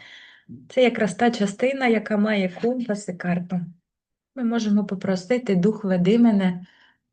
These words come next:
проведи мене через цей, цю ділянку мого життя, через цей етап. Проведи за вищою октавою буття». І ми запрошуємо всі наші вітальні,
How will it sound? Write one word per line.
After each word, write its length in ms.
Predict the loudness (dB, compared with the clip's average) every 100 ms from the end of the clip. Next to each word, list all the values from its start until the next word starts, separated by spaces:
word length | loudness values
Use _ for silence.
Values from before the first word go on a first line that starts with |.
| _
проведи 420 | -4 0 2 0
мене 300 | 0 -2 -2
через 500 | -2 0 0 -2 -6
цей, 580 | _ -2 0 2 2 0
цю 180 | -4 -4
ділянку 600 | -2 0 0 0 0 -2
мого 260 | -2 -2 -2
життя, 420 | -4 -6 -4 -4
через 380 | -4 -4 -6 -8
цей 280 | 0 2
етап. 480 | 2 2 0 0 -2 -16 _ _ _ _ _ _ _ _ _ _ _
Проведи 760 | -2 0 2 2 4 4 4 0
за 200 | 0 0
вищою 560 | 0 0 -2 0 2
октавою 500 | 0 -2 -4 0 0
буття». 560 | 0 -4 -4 -4 -4 -8 _ _ _ _ _ _ _ _ _ _ _ _ _ _ _ _ _
І 20 | -4
ми 140 | 0
запрошуємо 640 | 0 0 -2 -2 -2 0
всі 260 | -2 -2 -2
наші 400 | 0 -2 -2 -2
вітальні, 840 | -2 -2 0 2 4 4 4 0